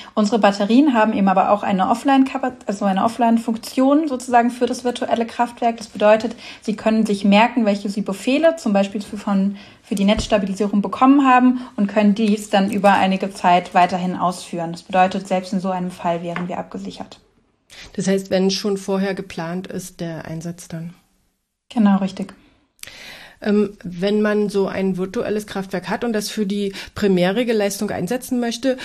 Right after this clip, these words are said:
Speaker 2: kommt es dann eher darauf an, dass man eine hohe Leistung hat oder darauf, dass man genügend Kapazitäten hat, um halt den Strom einzuspeichern, der gerade zu viel da ist?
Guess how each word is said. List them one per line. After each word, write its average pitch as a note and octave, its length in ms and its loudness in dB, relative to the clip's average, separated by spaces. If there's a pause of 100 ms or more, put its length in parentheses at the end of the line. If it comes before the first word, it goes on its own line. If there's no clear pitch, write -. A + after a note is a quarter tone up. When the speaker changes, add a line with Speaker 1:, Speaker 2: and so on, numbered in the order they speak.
(140)
Speaker 2:
kommt G#3+ 240 -2
es A3 160 -4
dann G3+ 160 -2
eher F3 240 -4
darauf A3 440 -6
an, G#3 220 -2
dass G3+ 220 -4
man G3+ 140 -2
eine G3 160 0
hohe F#3 160 0
Leistung D#3 480 -6
hat C#4+ 160 -6
oder A#3 260 -2
darauf, G3+ 400 -2
dass G#3 220 -4
man G3+ 240 0
genügend G3 400 0
Kapazitäten F#3+ 880 -2
hat, F3+ 240 -6
um F#3+ 420 2
halt F3 240 -4
den F3 80 -4
Strom F3 280 -10
einzuspeichern, E3+ 840 -10
der D#3+ 120 -8
gerade E3 380 -6
zu F#3 140 -6
viel F3 440 -2
da D#3 280 -8
ist? - 260 -12